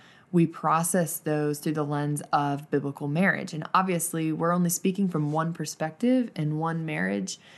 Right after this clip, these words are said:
but we hope that some of what we share is encouraging or thought-provoking for you, and that you can customize it and apply it to your own relationship.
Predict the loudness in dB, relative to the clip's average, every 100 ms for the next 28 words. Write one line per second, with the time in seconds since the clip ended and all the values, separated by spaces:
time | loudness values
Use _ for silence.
0 | -6 0 2 2 0 -2 -4 0 0 0
1 | -2 -4 -4 -2 -2 -2 -4 -4 -4 -2
2 | 0 2 2 2 2 0 -2 -2 -2 -4
3 | -4 -4 -6 -4 0 4 4 4 2 0
4 | -4 -6 -8 -8 -2 -2 0 -4 -4 -4
5 | -6 -8 -10 -2 -2 -2 -6 -6 -4 -4
6 | -4 0 0 0 -4 -8